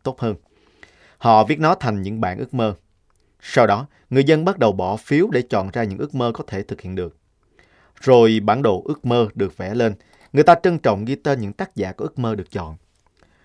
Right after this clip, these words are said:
Gifu bắt đầu trở thành thành phố của ước mơ. Có những ước mơ tưởng như viển vông đã thành hiện thực. Hồi đó, cột đèn giao thông trên toàn quốc của Nhật là giống nhau.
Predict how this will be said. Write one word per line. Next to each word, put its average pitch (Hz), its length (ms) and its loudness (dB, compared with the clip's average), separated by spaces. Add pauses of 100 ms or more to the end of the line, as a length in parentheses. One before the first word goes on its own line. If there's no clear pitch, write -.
(180)
Gifu 127 500 2
bắt 175 180 -4
đầu 107 140 0
trở 117 160 -2
thành 92 240 -6 (220)
thành 90 200 -8
phố 127 420 -2
của - 100 -6
ước - 180 -8
mơ. 110 180 -2 (1040)
Có 135 240 8
những 147 180 -2
ước 165 160 -4
mơ 120 320 4
tưởng 101 240 -4
như 135 120 0
viển 101 300 -6
vông 120 260 2 (120)
đã 98 220 -4
thành 98 160 -10
hiện 82 140 -14
thực. 101 200 -8 (680)
Hồi 117 200 2
đó, 123 240 2 (200)
cột 135 160 4
đèn 131 180 4
giao 147 80 4
thông 156 220 -4
trên 151 220 -4
toàn 92 220 -6
quốc 202 200 -6
của 147 100 -4
Nhật 107 220 -4
là 92 60 -10
giống 98 200 -8
nhau. 117 240 -4